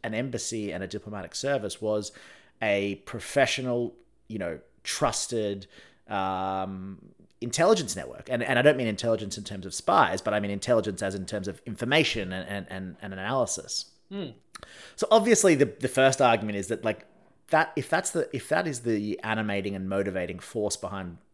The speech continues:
Speaker 1: the model that we, that we have, but we haven't updated that model really to deal with the fact that the world has entirely changed the way it communicates, then I think prima facie, you, you kind of need to re-examine whether it's still fit for purpose. And, and we can get into that, and I,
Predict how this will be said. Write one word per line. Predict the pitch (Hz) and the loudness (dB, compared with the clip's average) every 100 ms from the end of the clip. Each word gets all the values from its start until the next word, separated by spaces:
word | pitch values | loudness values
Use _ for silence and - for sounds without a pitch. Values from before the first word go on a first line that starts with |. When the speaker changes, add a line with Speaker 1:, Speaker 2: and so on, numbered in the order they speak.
| - | -12
Speaker 1:
the | 98 | -8
model | 95 107 113 95 | 2 4 4 2
that | 92 | -4
we, | 98 95 _ | -8 -10 _
that | 98 | -10
we | 87 | -8
have, | 80 123 90 76 110 - - - - _ _ _ - | -4 -2 -2 -6 -14 -20 -20 -20 -20 _ _ _ 2
but | 131 | 4
we | 123 | 4
haven't | 117 139 127 | 4 6 4
updated | 113 - 113 120 110 | 2 4 4 4 2
that | 98 92 | -2 -4
model | 90 95 92 | -6 -6 -6
really | 90 110 131 - - 120 131 _ | -4 2 2 2 -4 -12 -12 _
to | - 120 101 92 | -6 -2 -2 -4
deal | - 107 113 110 | -2 2 4 2
with | 98 95 - - - | 2 -2 -6 -10 -10
the | |
fact | - 104 92 | -6 -6 -6
that | 101 - | -10 -6
the | |
world | 101 107 101 | 0 2 2
has | 110 110 101 | -2 -4 -4
entirely | 95 - 135 131 110 | -8 -6 -2 0 -2
changed | 101 107 95 - | -4 -8 -8 -6
the | |
way | 95 92 | -4 -4
it | - | -6
communicates, | 110 131 135 73 - - | -10 -8 -8 -10 -8 -4
then | 120 | -2
I | |
think | 117 143 - - - - - | -2 -4 -6 -18 -20 -20 -2
prima | 160 151 | 2 2
facie, | - 151 147 135 117 113 - | 4 6 6 2 0 -4 -6
you, | 135 127 - | -2 -2 -4
you | 120 123 | -10 -8
kind | 113 135 127 | -6 -2 0
of | 117 | 0
need | 110 110 107 | 0 -2 -2
to | 107 | -6
re-examine | 104 101 107 98 95 104 101 95 95 | -10 -4 0 0 0 -2 -2 -4 -4
whether | 95 98 | -2 -2
it's | 90 - | -4 -4
still | - 98 | -2 -4
fit | - 98 - | -4 -8 -8
for | 101 | -8
purpose. | - 98 - - - - | -4 -4 -6 -6 -4 0
And, | 123 | 0
and | 120 | 0
we | 120 | -2
can | 127 | 2
get | 143 131 | 4 4
into | 117 104 | 2 -2
that, | 101 | -2
and | 107 | -2
I, | 98 | -4